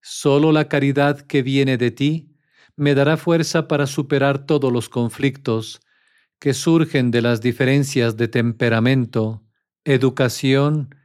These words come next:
e ideas. Solo esta caridad puede permitirme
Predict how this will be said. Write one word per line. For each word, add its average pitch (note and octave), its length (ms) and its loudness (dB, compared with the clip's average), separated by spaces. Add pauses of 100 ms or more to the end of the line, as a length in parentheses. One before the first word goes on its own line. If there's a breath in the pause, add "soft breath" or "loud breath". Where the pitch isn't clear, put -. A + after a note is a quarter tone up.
(380 soft breath)
e D3+ 160 2
ideas. A2+ 760 0 (1800)
Solo D#3 380 4
esta D#3+ 280 0
caridad D3+ 460 2
puede D#3 240 2
permitirme C#3 960 0